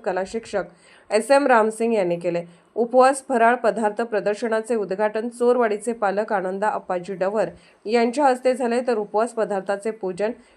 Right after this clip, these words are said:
पालक रविकांत कुलकर्णी यांनी केले. पालखी पूजन मुख्याध्यापक एम बी पाटील यांनी केले, तर वारकरी संप्रदाय वेशभूषा स्पर्धेचे उद्घाटन श्री डवर यांच्या हस्ते वृक्षास पाणी घालून करण्यात आले.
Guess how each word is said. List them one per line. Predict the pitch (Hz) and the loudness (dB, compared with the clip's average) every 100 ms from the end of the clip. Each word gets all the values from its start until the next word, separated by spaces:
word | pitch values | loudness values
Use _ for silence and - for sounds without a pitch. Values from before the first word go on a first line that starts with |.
| _ - | _ 2
पालक | 233 262 269 | 4 4 2
रविकांत | 233 214 240 254 254 247 | 0 -2 -2 -2 -2 -4
कुलकर्णी | 214 196 208 208 214 | -4 -2 -2 -2 -4
यांनी | 180 175 | -4 -4
केले. | 175 175 175 - _ _ - | -6 -6 -8 -14 _ _ 2
पालखी | 247 277 294 | 4 4 -2
पूजन | 247 262 254 254 | -6 0 2 2
मुख्याध्यापक | 233 240 233 233 233 240 - | 0 -2 0 0 0 -4 -4
एम | 196 | -4
बी | 208 | -2
पाटील | 233 214 214 214 | -2 -2 -2 -4
यांनी | 196 208 | -4 -4
केले, | 220 226 226 | -4 -4 -4
तर | 247 | -2
वारकरी | 220 196 196 262 262 | 0 0 0 -4 -4
संप्रदाय | 247 233 233 233 240 | -4 -4 -2 -2 -2
वेशभूषा | 196 202 247 240 240 240 | -4 -4 -4 -4 -4 -6
स्पर्धेचे | 240 202 196 202 220 | -6 -6 -6 -6 -6
उद्घाटन | 185 180 247 240 170 170 - _ _ | -6 -4 -4 -4 -6 -8 -16 _ _
श्री | 254 262 | -2 0
डवर | 220 226 262 | 2 4 4
यांच्या | 262 220 233 262 | 4 0 0 -2
हस्ते | 220 214 226 | -2 -2 -6
वृक्षास | 190 185 - 220 226 | -4 -8 -4 -6 -4
पाणी | - 202 214 | -2 0 0
घालून | 240 214 196 | -2 -2 -4
करण्यात | 208 180 175 170 | -4 -4 -4 -6
आले. | 165 | -8